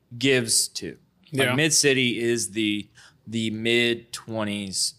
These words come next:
Speaker 1: mid-thirty range, young professionals that are all looking for something unique. They're looking for that variety, right? I mean, I'm sure doing your research is like, "Okay, what are they looking for?" Well, if you look at the restaurants going down Government Street,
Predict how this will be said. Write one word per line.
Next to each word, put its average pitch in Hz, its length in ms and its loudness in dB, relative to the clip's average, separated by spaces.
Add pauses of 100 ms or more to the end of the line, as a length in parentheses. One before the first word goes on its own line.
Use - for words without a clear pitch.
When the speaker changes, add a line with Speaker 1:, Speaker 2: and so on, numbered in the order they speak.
Speaker 1:
mid-thirty 104 760 -2
range, 92 720 -8
young 104 240 -4
professionals 98 800 -4 (320)
that 117 120 2
are 117 120 4
all 120 240 6
looking 107 360 -2
for 101 140 -12
something 104 400 -4
unique. 104 400 -6
They're 107 160 -2
looking 113 380 -4
for 107 160 -8
that 98 180 -2
variety, 90 560 -4 (100)
right? 85 340 -6
I - 40 -20
mean, 98 100 -10
I'm 95 80 -10
sure 101 280 -4
doing 101 280 -8
your 101 120 -12
research 101 400 -6
is - 80 -8
like, 98 140 -6
"Okay, 104 200 -8
what 107 160 -4
are 113 40 -4
they 110 100 -4
looking 113 280 -6
for?" 120 380 -4 (340)
Well, 110 120 -2
if 101 100 -2
you 107 60 -2
look 120 160 0
at 113 80 -6
the 110 80 -4
restaurants 110 580 0
going 104 260 -4
down 95 220 -6
Government 104 400 -4
Street, 98 460 -4